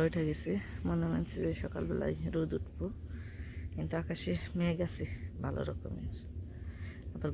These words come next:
গরমও, সকালবেলায় খুব গরম ছাড়ছে। তবে পূব আকাশে সূর্য উঠলেও সূর্যটা আবার এই যে মেঘের মধ্যে ঢাকা পড়ে থেকে থেকে। আর ব্যস্ত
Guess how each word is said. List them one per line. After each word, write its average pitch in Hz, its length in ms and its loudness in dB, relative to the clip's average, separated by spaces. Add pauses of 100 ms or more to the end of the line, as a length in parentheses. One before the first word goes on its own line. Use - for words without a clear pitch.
গরমও, 160 340 8 (120)
সকালবেলায় 147 500 0
খুব 139 120 -2 (120)
গরম 151 180 2 (100)
ছাড়ছে। - 320 -4 (1700)
তবে 196 260 10 (960)
পূব 196 280 4
আকাশে 180 320 0 (120)
সূর্য 208 260 -4 (180)
উঠলেও 170 340 4 (300)
সূর্যটা 170 460 0
আবার 165 180 0 (680)
এই 147 80 2 (120)
যে 151 100 -4 (120)
মেঘের 151 320 4
মধ্যে 151 240 0 (760)
ঢাকা 131 260 -2
পড়ে 147 180 0 (680)
থেকে - 280 -8
থেকে। - 220 -12 (1900)
আর 170 160 -4
ব্যস্ত 156 220 2